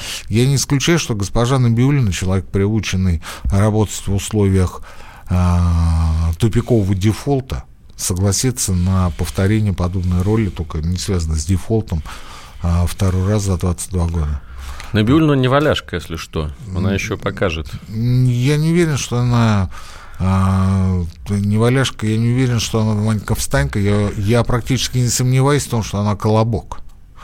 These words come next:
Speaker 1: Если уж вы пошли по сказкам, вы меня по сказкам хрен поймаете, потому что я книгу пишу щас о менталитете. Как раз пословица с былинами прошёл, на сказках сижу, Лёш.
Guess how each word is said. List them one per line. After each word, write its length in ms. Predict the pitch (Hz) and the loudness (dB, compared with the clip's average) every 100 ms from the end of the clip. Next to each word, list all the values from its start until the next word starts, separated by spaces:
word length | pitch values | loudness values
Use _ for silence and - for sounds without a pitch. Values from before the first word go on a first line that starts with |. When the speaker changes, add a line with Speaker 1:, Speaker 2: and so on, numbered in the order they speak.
| - - | -18 -2
Speaker 1:
Если 320 | 113 110 117 | 2 2 2
уж 160 | 113 120 | 0 0
вы 120 | 107 | 2
пошли 300 | 117 - 120 | 2 2 0
по 160 | 117 | 2
сказкам, 400 | 120 - 196 - | 0 2 0 0
вы 120 | 110 123 | -2 0
меня 180 | 117 | 0
по 180 | 113 123 | 2 0
сказкам 380 | - - 127 120 | 0 -2 -2 -4
хрен 240 | 110 123 | -2 -2
поймаете, 460 | 113 117 135 147 - | 0 0 2 0 0
потому 240 | - 113 | 0 2
что 160 | 107 127 | 2 2
я 80 | 113 | 2
книгу 340 | 151 156 139 | 4 4 4
пишу 320 | 131 143 131 | 4 2 0
щас 260 | 131 120 110 | 0 0 2
о 80 | 135 | 2
менталитете. 800 | 135 135 151 165 170 143 110 117 | 0 2 2 4 4 0 0 0
Как 260 | 127 - | 0 2
раз 180 | 196 180 - 185 160 - | 2 2 -2 -4 -4 2
пословица 680 | 175 180 240 214 180 160 | 2 2 2 2 2 0
с 80 | 160 | -2
былинами 540 | 160 208 196 160 156 | 0 2 2 2 2
прошёл, 400 | 151 190 214 247 | 2 2 2 2
на 160 | 175 175 | 2 0
сказках 460 | 180 226 - - - | 2 0 0 -8 -4
сижу, 320 | 151 147 139 | 0 2 2
Лёш. 320 | 104 98 80 | 2 0 -2